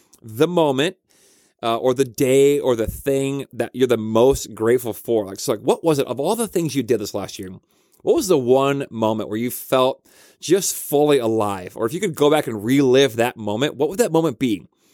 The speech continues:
Um, where did you feel maybe, like, most fully yourself? Maybe most in tune with the divine, or, or like, like you were able to give or receive love or hospitality the most? What was that one moment?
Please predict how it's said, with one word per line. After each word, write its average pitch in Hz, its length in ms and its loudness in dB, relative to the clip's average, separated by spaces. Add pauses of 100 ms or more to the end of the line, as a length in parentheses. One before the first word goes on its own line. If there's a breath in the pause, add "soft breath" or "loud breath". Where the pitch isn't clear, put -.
(260 loud breath)
Um, 107 280 -6
where 143 120 4
did 185 120 0
you 226 100 -6
feel 160 440 0
maybe, 143 180 2
like, 117 120 -2
most 131 300 0
fully 131 320 0
yourself? 143 580 -4 (560 soft breath)
Maybe 143 220 2
most 123 500 2
in 117 220 0
tune 135 420 -6
with 120 180 -6
the 110 80 2
divine, 120 760 -2
or, 104 240 -8
or 113 100 -4
like, 104 180 -6 (300 soft breath)
like 113 100 -8
you 135 60 0
were 143 160 4
able 139 300 4
to 131 160 -2
give 120 440 2
or 120 80 6
receive 117 540 -2
love 117 480 -2
or 101 140 -6
hospitality 113 720 -4
the 104 100 -4
most? 110 480 0 (360 soft breath)
What 160 140 2
was 240 120 -2
that 196 160 2
one 175 180 2
moment? 160 320 -2